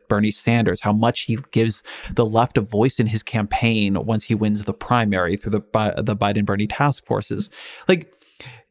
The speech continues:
there's a real thing that happens in between here where this idea of, like, Joe Biden as, like, America's empathic, kindly uncle is absolutely alien to how I would have described Joe Biden in oh eight, where he was, like, America's sort of, like,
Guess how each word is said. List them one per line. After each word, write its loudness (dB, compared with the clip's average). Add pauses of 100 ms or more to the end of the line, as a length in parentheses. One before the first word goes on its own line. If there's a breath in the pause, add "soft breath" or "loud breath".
(600)
there's 4
a 6
real 4
thing 0
that 0
happens -6
in -2
between -2
here -8
where 4 (480 loud breath)
this 4
idea 4
of, 0
like, -2
Joe 2
Biden 0
as, -4
like, -4
America's 0
empathic, -2
kindly 0
uncle -4 (320 soft breath)
is 4 (460)
absolutely 0
alien -2
to -4
how 2
I 4
would 2
have -4
described -2
Joe 2
Biden 0
in 0
oh 2
eight, 4
where 2
he 2
was, 4
like, 0
America's 2
sort 2
of, -4
like, -2